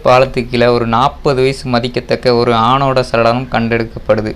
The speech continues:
அதை மக்கள் பார்க்குறாங்க. அங்குள்ள மக்கள் பார்த்து உடனே போலீஸ்க்கு தகவல் கொடுக்குறாங்க. போலீஸ்காரங்க அந்த இடத்துக்கு வராங்க. வந்து விசாரணை ஆரம்பிக்கிறாங்க. அந்த பாடியை எடுத்து மீட்டு கவர்மெண்ட் ஹாஸ்பிட்டலுக்கு அனுப்புறாங்க.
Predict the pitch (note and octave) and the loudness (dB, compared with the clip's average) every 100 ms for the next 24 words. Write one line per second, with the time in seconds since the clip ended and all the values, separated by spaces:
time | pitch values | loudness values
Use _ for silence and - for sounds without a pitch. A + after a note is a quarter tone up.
0 | - - - - A2+ A2+ A2+ A2 - D3+ | -12 -18 -18 -8 -2 0 -2 -4 -2 0
1 | - B2 C3+ B2+ B2 B2+ B2+ A#2 A#2+ A2+ | 4 2 4 2 2 2 0 0 0 0
2 | A2+ - C3+ B2 A#2+ - A#2+ A#2 B2 A#2+ | -2 -2 -4 0 0 0 -2 0 0 -4
3 | A#2+ B2+ B2+ - B2+ A#2+ A#2 A#2+ A#2 A#2 | 0 0 0 -4 -2 0 2 0 -2 -8
4 | - A2+ A#2 C#3 - - - - - - | -4 -2 -2 -4 -8 -18 -16 -16 -14 -2
5 | C#3 E3 D#3 C3 C3 C3+ B2 A#2+ A#2 B2 | 2 2 2 4 4 4 2 2 0 -2
6 | A#2 A2+ A2+ A#2 C3 C3+ B2 A#2+ A#2+ C3+ | 2 2 2 0 -2 -2 -2 -2 0 -2
7 | E3 - B2 C3 C3 C3 A#2 A2+ A2+ A2+ | -4 -12 -2 2 2 2 0 0 -2 -2
8 | A2+ A#2+ A#2 G#2+ A2+ B2+ B2+ A#2 A#2 - | 0 -2 -2 0 2 2 0 -2 -4 -4
9 | C3+ F3 - - - - - D3 D#3 D3 | -6 -6 -14 -20 -20 -20 -6 -4 -2 -2
10 | B2+ B2+ C#3 C#3 A#2+ B2 - C3+ B2+ A#2+ | 2 4 2 2 2 2 0 -2 2 2
11 | A#2+ C3 A#2+ B2+ | 0 0 0 0